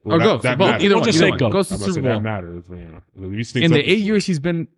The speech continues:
Speaker 1: a Cowboys quarterback,
Speaker 2: Yeah.
Speaker 1: went to the playoffs, what, four or five times? Got to the Super Bowl once?
Speaker 2: No, what? Oh, if you're, got you. Got
Speaker 1: Like
Speaker 2: you.
Speaker 1: his track record as
Speaker 2: Yeah,
Speaker 1: a Cowboy
Speaker 2: yeah, yeah.
Speaker 1: quarterback. Went to the, saw the playoffs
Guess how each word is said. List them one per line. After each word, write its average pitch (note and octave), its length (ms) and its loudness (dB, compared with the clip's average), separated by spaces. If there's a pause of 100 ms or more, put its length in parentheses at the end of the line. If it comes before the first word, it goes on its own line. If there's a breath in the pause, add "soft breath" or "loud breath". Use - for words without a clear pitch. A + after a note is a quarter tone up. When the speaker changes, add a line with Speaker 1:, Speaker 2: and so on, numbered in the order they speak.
(180)
Speaker 1:
a C#3 80 -4
Cowboys D3 360 0
quarterback, G#2 560 -2
Speaker 2:
Yeah. E2 280 -10
Speaker 1:
went D3 180 -2
to F3 100 -2
the D3+ 60 2
playoffs, C#3 460 2
what, - 240 -2
four C3+ 160 0
or C#3+ 40 0
five C#3 280 0
times? D3+ 440 -2 (420)
Got C3+ 160 0
to D#3 80 -2
the C3 40 -2
Super C#3 180 -4
Bowl B2+ 240 0
once? B2 520 0 (760)
Speaker 2:
No, F#2+ 360 -10
what? A#2+ 320 -6 (260)
Oh, C3+ 280 2
if A2+ 160 -4
you're, A#2 120 -2
got G#2+ 340 -6
you. E2+ 120 -14 (120)
Got C3+ 60 -4
Speaker 1:
Like C#3 100 0
Speaker 2:
you. D3+ 60 2
Speaker 1:
his C#3 60 -2
track E3+ 240 2
record A#2 320 0
as A#2 80 2
Speaker 2:
Yeah, A#2+ 60 4
Speaker 1:
a G#2+ 80 2
Cowboy C#3 300 2
Speaker 2:
yeah, C#3+ 180 0
yeah. F#2 60 -2
Speaker 1:
quarterback. G2+ 480 0 (320)
Went C3 160 0
to C#3+ 80 -4
the, D3 80 -2
saw D3 160 2
the D#3+ 100 0
playoffs B2 480 0